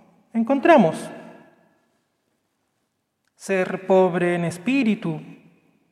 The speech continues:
humilde, hambriento y sediento de justicia, de corazón puro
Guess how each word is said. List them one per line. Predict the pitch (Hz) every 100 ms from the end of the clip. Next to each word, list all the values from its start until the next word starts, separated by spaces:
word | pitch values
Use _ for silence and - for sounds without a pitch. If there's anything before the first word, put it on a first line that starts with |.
| -
humilde, | 156 220 233 196 165 151 - - - -
hambriento | 202 190 196 254 277 233
y | 226
sediento | - 196 214 254 247 247 202
de |
justicia, | 196 190 - 302 294 - 165 156 - - - - - _ _ _
de | 147
corazón | 151 151 - 160 156
puro | - 285 233 180 151 - - - -